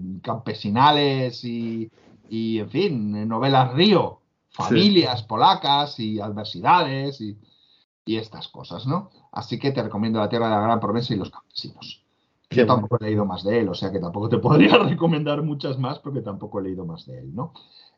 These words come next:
Speaker 1: Y lo único que te diré es que tengas cuidado porque yo creo que es un autor que no está excesivamente bien traducido al español.
Speaker 2: Qué
Speaker 1: ¿Vale?
Speaker 2: pena.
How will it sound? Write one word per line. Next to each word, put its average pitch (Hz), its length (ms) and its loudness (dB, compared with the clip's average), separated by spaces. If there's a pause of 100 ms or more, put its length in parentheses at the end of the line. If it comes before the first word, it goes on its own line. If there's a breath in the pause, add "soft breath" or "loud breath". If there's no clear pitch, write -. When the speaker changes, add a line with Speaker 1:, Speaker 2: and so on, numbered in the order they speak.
(120)
Speaker 1:
Y 139 460 6
lo 143 140 6
único 160 340 2
que 160 80 -2
te 147 160 -2
diré 160 520 6
es 135 200 -6
que 139 140 -4
tengas 135 300 -2
cuidado 135 540 4
porque 123 480 0
yo 123 160 0
creo 120 300 2
que 117 80 -6
es 104 100 -8
un 117 80 -4
autor 113 380 -4
que 101 100 -6
no 107 180 -2
está 104 220 -6
excesivamente 92 840 -8
bien 85 420 -8
traducido 67 760 -16 (360)
al 139 140 -18
español. - 320 -20 (580)
Speaker 2:
Qué - 120 2
Speaker 1:
¿Vale? 104 120 0
Speaker 2:
pena. 107 240 2